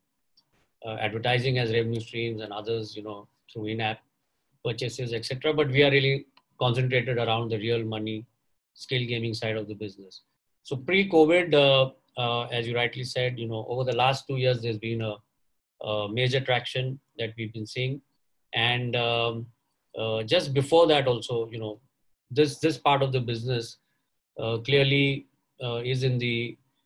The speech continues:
area of about, uh, uh, close to, you know, four and a half thousand crore right now. And, uh, uh, there are some figures that, you know, uh, E Y just put together for the ficky Frames report, which was released in March. And, uh, a lot of those data points,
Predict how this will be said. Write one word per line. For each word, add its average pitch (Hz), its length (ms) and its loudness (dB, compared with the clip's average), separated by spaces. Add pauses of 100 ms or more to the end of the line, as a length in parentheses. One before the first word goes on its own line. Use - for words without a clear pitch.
(380)
area 143 280 2
of 135 140 -2
about, 120 520 2
uh, 113 300 0 (800)
uh, 110 140 -4
close 117 280 -2
to, 117 380 -6 (480)
you 120 80 -8
know, 110 120 -8
four 117 260 -2
and 113 120 -2
a 107 40 0
half 107 200 -2
thousand 110 340 -4
crore 127 200 0
right 104 240 -4
now. 110 200 -6 (540)
And, 120 360 -2
uh, 120 320 -2 (480)
uh, 120 140 -4
there 123 160 0
are 135 100 2
some 147 180 0
figures 131 320 4
that, 127 240 2
you 120 60 -6
know, 120 280 -6
uh, 110 300 -2
E 117 100 -4
Y 123 180 0
just 123 260 -4
put 123 160 -8
together 117 360 -2
for 113 340 -4
the 110 80 -8
ficky 127 320 -8
Frames 120 380 0
report, 110 400 -8
which 107 180 -16
was 113 160 -10
released 110 360 -10
in 110 100 -10
March. 123 340 -4 (720)
And, 110 360 0
uh, 107 260 -2
a 113 40 -6
lot 123 160 2
of 139 120 4
those 127 180 2
data 120 260 0
points, 117 500 -6